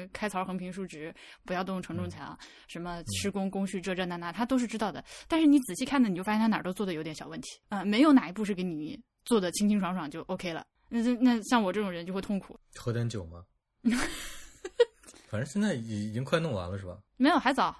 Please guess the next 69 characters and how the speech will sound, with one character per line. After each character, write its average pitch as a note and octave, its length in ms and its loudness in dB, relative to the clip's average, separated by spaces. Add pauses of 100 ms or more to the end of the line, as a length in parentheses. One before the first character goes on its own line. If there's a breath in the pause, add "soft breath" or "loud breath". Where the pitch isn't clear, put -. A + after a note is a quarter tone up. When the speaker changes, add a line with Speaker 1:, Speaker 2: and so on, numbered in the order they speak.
Speaker 2:
刚， F3+ 340 2
刚 F#3 180 2
弄 F#3 140 2
完 C#3 160 0
墙 A2+ 220 0
和 C3+ 100 0
地 C3 100 -6
面 B2 240 -4
是 E2+ 80 -12
吧？ F#2 160 -12 (220)
Speaker 1:
墙 B3 220 0
还 F4+ 80 -2
没 C#4+ 100 4
弄。 D4 260 2 (160)
Speaker 2:
墙 A2+ 220 -2
还 D#3 60 -6
没 A2+ 120 -4
弄 C3 160 -10
呢， F2+ 140 -12 (100)
只 G2 160 -4
弄 C3+ 140 0
完 B2+ 140 0
地 A#2+ 100 -4
面 B2 120 -2
了。 - 40 0
Speaker 1:
明 C4 140 8
天 E4+ 120 6
开 D#4+ 120 2
始 B3+ 60 4
刮 B3 140 0
腻 B3+ 160 8
子。 G3 220 -6
Speaker 2:
啊， B2 80 -6
那 G3 160 2
你 E3+ 80 0
这 A2+ 100 -2
个 E3 60 -2
还 G3+ 120 2
早 G#2 280 0
啊， G#2 160 0
你 A#2+ 140 0
痛 G#3 200 2
苦 A2+ 160 -2
的 G#2+ 140 0
点 A2 340 -2
还 C#3+ 140 -2
在 E3+ 100 -2
后 G3 200 -2
面 C3 180 0
呢。 A#2+ 80 2 (100)
<laughs> - 520 -4
Speaker 1:
但 G#4 120 2
是 F4+ 140 0
我 A#3+ 160 0
觉 A3+ 140 0
得 F4 80 0
这 G#4 160 2
个 D4+ 100 0
关 E4+ 180 2
键 G#4+ 120 -4
的 E4 40 0
点 A3+ 200 2
就 B3+ 100 0
在 D#4 140 2
于 C#4+ 120 4
你， A3 460 2
你， B3+ 160 2
当 F4 180 4
你， A3+ 240 4